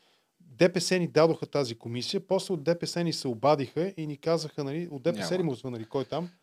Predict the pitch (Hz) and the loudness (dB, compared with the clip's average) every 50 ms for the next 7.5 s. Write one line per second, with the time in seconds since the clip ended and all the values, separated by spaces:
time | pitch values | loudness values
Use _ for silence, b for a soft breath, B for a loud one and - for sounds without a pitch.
0 | _ _ - 151 147 143 123 - 151 135 120 123 156 175 113 117 - 151 131 110 | _ _ -2 6 6 6 6 6 4 0 6 6 6 8 8 4 2 2 0 -2
1 | 113 117 113 123 - - 139 139 143 135 143 139 131 127 104 - - 135 135 143 | -2 -4 -6 -8 0 4 6 6 8 8 8 6 6 6 2 0 2 4 4 4
2 | 143 135 113 104 110 104 - - - - 117 113 113 - 98 90 98 107 98 - | 4 0 0 0 -2 -2 -2 -6 0 4 4 4 4 2 -6 -2 -2 -2 -2 -2
3 | - - - 98 95 90 85 - 120 127 123 135 143 147 170 160 160 156 156 - | -4 -4 -2 -2 -2 -2 -2 0 4 4 6 6 6 4 4 4 4 2 2 -2
4 | - - 104 95 98 95 104 110 110 107 95 90 - - - 85 85 - - - | -4 -4 -4 -4 -2 0 2 2 2 2 0 -2 -4 -6 -6 -6 -4 -4 -4 -4
5 | - 87 85 80 - - 90 85 82 87 95 110 131 151 160 - - 147 - - | -4 -4 -6 -6 -8 -8 -10 -10 -10 -6 -2 -2 -2 -2 -2 -6 -10 -12 -12 -8
6 | - 143 139 139 139 135 135 131 131 131 131 127 123 127 123 120 113 107 104 123 | -6 -4 -2 0 0 0 0 0 0 0 0 0 2 4 4 4 4 4 4 2
7 | 127 123 117 104 104 98 92 92 - | 2 2 2 0 0 0 0 -2 -4